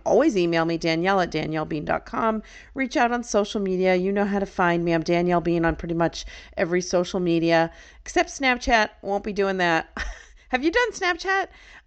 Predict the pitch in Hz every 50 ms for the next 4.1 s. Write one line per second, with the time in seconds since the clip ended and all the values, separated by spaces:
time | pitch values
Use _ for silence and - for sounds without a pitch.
0 | - - 254 - - - - 247 220 214 220 190 147 139 - - 180 - _ _
1 | - _ 190 190 185 180 170 - - 185 196 214 240 233 - - 254 254 254 254
2 | 254 - - _ - - - 185 175 175 190 214 247 240 - 202 196 202 233 240
3 | - 208 180 180 185 196 190 - - - 180 175 170 175 170 170 170 - - 202
4 | 160 -